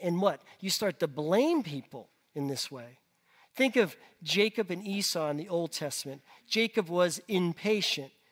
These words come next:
caused great division between he and his brother. Think of Moses. Moses was highly impatient with his congregation of Jewish people, and he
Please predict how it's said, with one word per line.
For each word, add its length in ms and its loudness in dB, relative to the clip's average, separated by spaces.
caused 340 0
great 360 -2
division 440 -2
between 360 -4
he 160 -2
and 80 0
his 100 -4
brother. 420 -6
Think 260 0
of 80 6
Moses. 680 4
Moses 520 2
was 280 -2
highly 680 -2
impatient 600 -4
with 200 -4
his 300 0
congregation 840 -4
of 100 -8
Jewish 340 -4
people, 340 -8
and 120 2
he 100 2